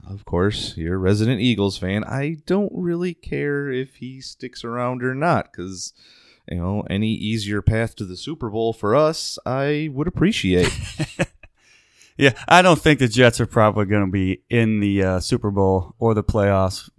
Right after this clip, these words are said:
Speaker 2: before, uh, Drew Brees retires, so I'm not too worried about that.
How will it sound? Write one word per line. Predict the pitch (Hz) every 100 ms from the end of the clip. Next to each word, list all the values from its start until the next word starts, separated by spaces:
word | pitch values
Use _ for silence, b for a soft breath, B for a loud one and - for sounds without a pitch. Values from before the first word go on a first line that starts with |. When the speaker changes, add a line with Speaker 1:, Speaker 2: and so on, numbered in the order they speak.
| -
Speaker 2:
before, | 104 - 104 98 - _
uh, | 104 92 90
Drew | 101 98
Brees | 98 90
retires, | 92 - 92 87 -
so | -
I'm | - 117
not | 107 101
too | 98
worried | 92 90
about | 87 85 -
that. | - -